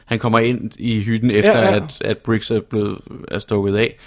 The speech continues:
Speaker 1: Så er han helt hvid i ansigtet, at hans tænder er malet sorte af en eller anden
Speaker 2: Ja, det er
Speaker 1: grund.
Speaker 2: rigtigt, ja.
Speaker 1: Ser
Speaker 2: Hvad
Speaker 1: fuldstændig vanvittig ud.
Speaker 2: H-, hvad var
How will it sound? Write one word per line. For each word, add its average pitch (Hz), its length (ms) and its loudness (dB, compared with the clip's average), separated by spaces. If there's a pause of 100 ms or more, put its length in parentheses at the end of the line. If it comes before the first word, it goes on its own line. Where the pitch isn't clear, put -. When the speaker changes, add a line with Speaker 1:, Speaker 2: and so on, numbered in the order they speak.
(140)
Speaker 1:
Så - 120 -2
er 127 40 4
han 123 60 4
helt 139 180 4
hvid 156 200 2
i 147 80 6
ansigtet, 113 420 4
at 98 140 2
hans 104 340 -4
tænder 139 300 0
er 107 160 2
malet 87 360 -2
sorte 117 520 -2
af - 40 -2
en 120 60 -2
eller 101 120 -2
anden 117 60 0
Speaker 2:
Ja, 226 100 8
det 226 40 -6
er 233 40 2
Speaker 1:
grund. 208 140 0
Speaker 2:
rigtigt, 254 240 0
ja. 240 80 0
Speaker 1:
Ser 214 120 6
Speaker 2:
Hvad 117 100 8
Speaker 1:
fuldstændig 151 340 2
vanvittig 107 420 4
ud. 85 220 -4 (160)
Speaker 2:
H-, 196 200 -8
hvad 214 120 4
var 226 180 2